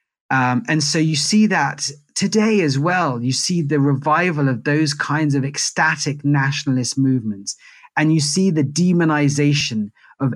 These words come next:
enemies, um, whether that's, um, immigrants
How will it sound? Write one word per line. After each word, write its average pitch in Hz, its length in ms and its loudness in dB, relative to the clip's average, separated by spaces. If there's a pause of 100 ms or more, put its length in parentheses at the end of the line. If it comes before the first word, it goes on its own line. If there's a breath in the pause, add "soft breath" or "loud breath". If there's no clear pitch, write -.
(120)
enemies, 117 680 0 (400 soft breath)
um, 123 520 0
whether 135 340 0
that's, 120 560 -2
um, 113 420 -2 (120)
immigrants 156 880 0